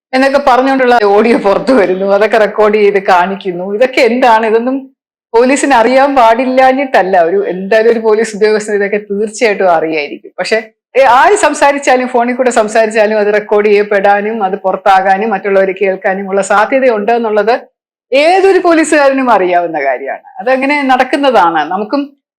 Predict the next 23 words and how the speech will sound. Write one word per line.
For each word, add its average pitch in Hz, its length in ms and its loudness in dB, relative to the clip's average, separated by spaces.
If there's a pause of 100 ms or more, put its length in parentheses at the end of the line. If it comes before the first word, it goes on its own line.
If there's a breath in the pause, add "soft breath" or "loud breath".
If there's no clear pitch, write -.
(560)
അറിയാം. 254 420 2
എന്നാൽ 269 240 -2
നമ്മൾ 277 260 -4
പല 277 160 2
സ്ഥലത്തും 269 520 -2
സമയത്തും 247 480 -4
അത് 226 120 -2
വിശ്വസിക്കത്തില്ല. 208 800 -2
നമ്മള് 220 600 -2
ഈ 220 140 -6
നമുക്ക് 226 300 -2
അത്രമാത്രം 254 800 0 (160)
എന്താണ്, 277 380 0
നമുക്ക് 254 200 0
ഒളിക്കാനൊന്നും 247 540 0
ഇല്ലല്ലോ 226 280 0
എന്ന് 214 80 -2
വെച്ചാൽ 208 140 -2
എന്റെ 214 180 0
ഫോൺ 294 320 0
തന്നെ 262 220 0
ടാപ്പ് 220 360 0
ചെയ്യുന്നുണ്ട്. 175 520 -6